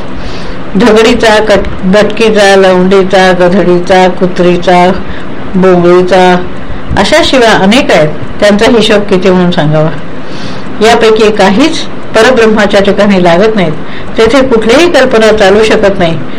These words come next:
असंबद्ध ज्ञान कोणालाच मान्य होत नाही. सृष्टीमध्ये सर्व जीव असतात, त्यातील सर्वांनाच वैभव कसे प्राप्त होणार? म्हणूनच देवाने योग्य अयोग्य निर्माण केले आहे.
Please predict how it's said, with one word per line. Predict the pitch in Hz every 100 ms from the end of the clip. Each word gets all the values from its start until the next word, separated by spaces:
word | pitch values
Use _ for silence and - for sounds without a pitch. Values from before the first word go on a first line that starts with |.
| - -
असंबद्ध | 220 220 294 294 302 269
ज्ञान | 214 208 214 214
कोणालाच | 196 190 202 180 180
मान्य | 180 180 170
होत | 165 151
नाही. | 123 - - - - - - - - -
सृष्टीमध्ये | - 262 277 339 349 330 320
सर्व | - 254 254 254
जीव | 254 240
असतात, | 233 233 208 202 - - - -
त्यातील | 233 226 233
सर्वांनाच | 226 208 214 254 302 277
वैभव | 208 196 240
कसे | 233 214 208
प्राप्त | 202 180 175
होणार? | 175 175 170 170 - - - -
म्हणूनच | 190 214 285 202 - - - - 208
देवाने | 214 220 294 269 208 220
योग्य | 269 262
अयोग्य | 254 196 196 233 226
निर्माण | 208 180 175 175
केले | 165 160 147
आहे. | 131